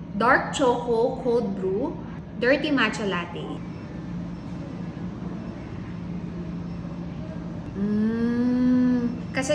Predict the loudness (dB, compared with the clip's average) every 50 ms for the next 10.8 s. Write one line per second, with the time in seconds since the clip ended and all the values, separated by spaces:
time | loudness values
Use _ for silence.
0 | 4 4 4 4 4 4 2 -2 -4 -4 0 2 2 4 4 2 0 -2 -2 0
1 | 0 0 0 0 0 2 2 4 4 4 4 4 2 2 2 0 -2 -4 -4 -4
2 | -4 -4 -6 -4 -4 -4 -4 -4 -6 -6 -4 -2 -2 -2 -2 -4 -4 -4 -4 -4
3 | -4 -8 -8 -10 -10 -8 -8 0 2 2 2 2 2 -2 0 0 2 2 4 4
4 | 4 4 2 2 2 2 2 2 2 2 2 0 -2 -4 -4 -2 0 0 0 0
5 | 2 2 0 0 0 -2 -4 -4 -2 -2 -2 -2 0 0 -2 -4 -4 -4 -4 -4
6 | -6 -4 -6 -6 -6 -6 -6 -4 0 2 2 4 4 4 6 6 6 6 4 2
7 | 0 0 0 0 2 2 4 4 2 0 -2 -2 -2 0 -2 -2 -2 0 0 2
8 | 2 2 0 0 0 -2 -2 -4 -2 -4 -4 -2 -2 -4 -4 -2 -4 -4 -4 0
9 | 0 0 0 0 -4 -4 -2 -2 -2 -2 -2 -2 -2 -2 -2 -2 -2 -2 -2 -2
10 | -4 -6 -6 -6 -4 -2 -2 -2 -2 -2 -4 -6 -6 -4 -4